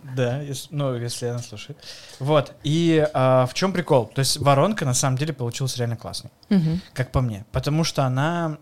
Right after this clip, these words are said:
Speaker 1: м, более какая-то, знаешь, она более вариативная.
Speaker 2: Мгм.
Speaker 1: То есть, э, сама воронка, она сделана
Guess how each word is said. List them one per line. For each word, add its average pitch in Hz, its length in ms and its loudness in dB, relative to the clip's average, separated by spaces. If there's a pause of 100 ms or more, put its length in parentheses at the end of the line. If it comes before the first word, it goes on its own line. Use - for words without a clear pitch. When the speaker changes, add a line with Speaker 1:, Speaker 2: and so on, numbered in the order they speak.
Speaker 1:
м, 139 300 0
более 151 480 0
какая-то, 135 400 -2
знаешь, 139 340 -2 (320)
она 123 140 0
более 151 260 2
вариативная. 127 640 0
Speaker 2:
Мгм. 208 300 4
Speaker 1:
То 190 80 -4
есть, - 180 -2
э, 139 240 4
сама 156 260 2
воронка, 143 580 2
она 135 180 2
сделана 135 880 6